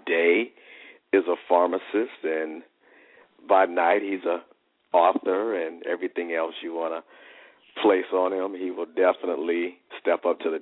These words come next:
challenge. But for the most part, um, I'm just an individual who loves giving back to the community, um, which is why I started a scholarship foundation. I'm also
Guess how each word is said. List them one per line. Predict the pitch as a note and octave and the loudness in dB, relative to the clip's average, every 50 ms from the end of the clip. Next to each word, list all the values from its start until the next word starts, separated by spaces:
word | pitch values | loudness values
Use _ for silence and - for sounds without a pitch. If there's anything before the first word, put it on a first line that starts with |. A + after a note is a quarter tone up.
| - - | -2 2
challenge. | G2+ A2 A#2+ A#2 G2 F2+ F2 F2 F2+ - - - | 2 2 4 2 0 -2 -6 -10 -12 -14 -6 -2
But | F2+ F2 E2+ - - _ _ _ _ _ _ _ _ _ - - | -2 -2 -2 -2 -6 _ _ _ _ _ _ _ _ _ -20 0
for | - A#2 G#2+ | 0 2 2
the | G#2+ | 2
most | G#2 G#2+ A2+ A#2+ A#2 - - - | 0 2 2 2 0 -2 -6 -2
part, | - F#2 F#2 F2+ F2+ - - - - - - - - - - _ _ _ _ - | 0 2 4 4 2 0 -4 -12 -20 -20 -20 -20 -20 -20 -20 _ _ _ _ 2
um, | G2 F#2 F2+ F#2 | 4 4 4 4
I'm | G#2 A#2 | 2 0
just | A#2 A#2+ A#2+ A2+ - | 0 -2 -4 -2 -2
an | F#2 - - F2 | -4 -2 -2 -4
individual | F#2 E2+ E2 D#2+ D#2+ D#2+ F2 F2 E2 E2 E2 D#2+ D#2+ E2 D#2+ D#2+ E2 E2+ - | -4 -4 -6 -8 -6 -4 -4 -4 -2 -4 -6 -4 -2 0 0 0 0 -2 -6
who | E2+ E2 D#2+ E2 D#2+ D#2 - _ _ _ _ _ _ _ _ - | -8 -8 -6 -6 -8 -10 -12 _ _ _ _ _ _ _ _ -10
loves | D#2+ E2 E2 E2 F2 F2+ F2+ F2+ F2 F2 - | -8 -4 -2 2 4 4 4 4 2 -2 -2
giving | - F2+ E2 E2+ D#2 D#2 D#2 | -2 -2 -2 -2 -4 -4 -2
back | D#2+ E2 E2 E2 D#2+ D#2 - - - | 2 4 4 4 4 2 -2 -4 -8
to | - | -8
the | - E2 | -8 -8
community, | - - - D#2+ D#2+ E2+ F2 E2 D#2+ D#2 - - E2+ D#2 D#2+ D#2 E2 - - - | -10 -10 -10 -8 -4 -2 -2 -2 -2 -4 -4 -4 -2 -2 -2 -4 -6 -8 -10 -6
um, | - D#2 D2+ D2+ D2+ D#2 | -4 -2 -2 -2 -4 -4
which | D#2+ D2+ - | -6 -10 -10
is | - D#2 D#2+ | -12 -6 -2
why | D#2 D2+ D2+ | 0 0 0
I | D2 | 0
started | - - - D2 D2+ D2+ | 0 0 0 0 0 0
a | D2+ - - | -4 -4 0
scholarship | - D#2 D#2 D#2+ D#2 - - D2 - - | 2 2 2 2 0 -2 -4 -6 -2 -2
foundation. | D#2 D2 D2+ D2+ C#2+ D2+ D2 C#2+ - - D#2 | -2 0 0 -2 -2 -2 -2 -2 -2 -2 -4
I'm | D2+ D2+ | -2 -2
also | D2+ D2+ C#2+ - - D2 D2+ D#2+ | 0 -2 -2 -2 -2 -2 -2 -2